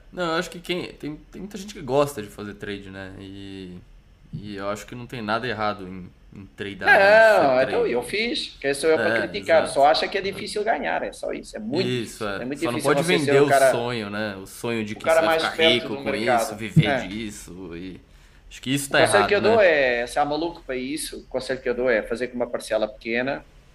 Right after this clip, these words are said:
Speaker 1: Perfeito.
Speaker 2: jamais alavancar mais do que o que permite, eh, consumir uma parcela que não seja grande do total, jamais,
Speaker 1: Uhum.
Speaker 2: né? O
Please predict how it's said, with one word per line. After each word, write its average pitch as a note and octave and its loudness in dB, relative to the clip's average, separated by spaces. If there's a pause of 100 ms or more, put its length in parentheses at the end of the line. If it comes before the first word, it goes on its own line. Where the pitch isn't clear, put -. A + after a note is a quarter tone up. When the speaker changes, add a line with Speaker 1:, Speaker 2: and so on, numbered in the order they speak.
(260)
Speaker 1:
Perfeito. - -14
Speaker 2:
jamais D#3 4
alavancar C3 4
mais C3+ 0
do C3 -10
que - -16
o A#2 -14
que - -20
permite, B2+ -8 (640)
eh, A#2+ 2 (120)
consumir C#3 -2 (500)
uma B2+ -2
parcela A#2 0
que - -10
não A2+ -6
seja A#2+ -4
grande A#2 -2
do A2+ -8
total, A#2 0
jamais, A#2+ 0
Speaker 1:
Uhum. G#2 -10
Speaker 2:
né? G#2+ -6
O G2+ -8